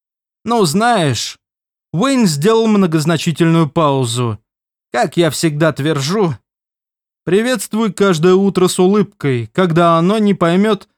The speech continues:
что ты собираешься с ним сделать". "Нет, другое". "Пока не убедишься в обратном, обращайся с каждой женщиной так,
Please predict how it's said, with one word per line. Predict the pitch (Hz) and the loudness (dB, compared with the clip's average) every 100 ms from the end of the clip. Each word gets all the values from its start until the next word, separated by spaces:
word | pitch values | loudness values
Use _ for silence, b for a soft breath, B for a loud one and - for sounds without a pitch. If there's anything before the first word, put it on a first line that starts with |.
| _ | _
что | - 247 | -8 -4
ты | 247 | -4
собираешься | 214 196 180 185 180 - 175 | -2 0 2 2 2 2 0
с | - | 0
ним | 160 156 | 0 0
сделать". | 131 131 214 147 123 - - _ _ _ _ _ _ - | -2 -2 0 0 -4 -8 -18 _ _ _ _ _ _ -10
"Нет, | 214 214 139 - _ | -6 -4 -4 -8 _
другое". | 196 247 196 220 175 143 123 98 _ _ _ _ _ _ _ _ | -6 -4 0 0 0 -2 -4 -8 _ _ _ _ _ _ _ _
"Пока | 156 147 175 | -6 -2 0
не | 185 | 2
убедишься | 185 190 175 175 - | 2 2 2 0 0
в | 165 | 0
обратном, | 160 175 185 139 123 110 | 0 0 0 -2 -4 -4
обращайся | 135 190 196 240 226 220 | -2 -2 0 -2 -2 -4
с | - | -2
каждой | 196 185 170 180 | -2 0 2 2
женщиной | 156 170 - 156 151 | 2 -2 -2 -2 -2
так, | 139 208 190 | 0 -2 -2